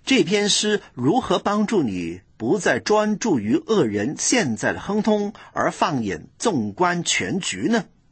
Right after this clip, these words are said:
这篇诗，诗篇七十三篇，怎样帮助你不再专注于恶人现在的亨通，而放眼于，啊，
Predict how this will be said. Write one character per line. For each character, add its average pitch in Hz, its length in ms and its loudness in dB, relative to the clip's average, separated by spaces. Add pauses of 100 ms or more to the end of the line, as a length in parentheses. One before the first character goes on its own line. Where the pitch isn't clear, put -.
(1000)
这 226 220 2
篇 202 200 2
诗， 190 360 2
诗 165 180 0
篇 165 200 0
七 175 200 0
十 147 160 -2
三 175 260 -2
篇， 180 260 0 (400)
怎 127 200 0
样 170 180 2
帮 220 200 2
助 214 140 2
你 87 280 -6 (320)
不 113 240 0
再 165 180 0
专 214 320 2
注 165 240 0
于 123 240 -2 (220)
恶 220 200 4
人 101 260 -2
现 156 360 0
在 117 180 0
的 82 120 -10
亨 202 220 -2
通， 196 260 -2 (200)
而 175 220 0
放 156 280 -2
眼 82 240 -6
于， 131 280 -2 (280)
啊， 87 200 -8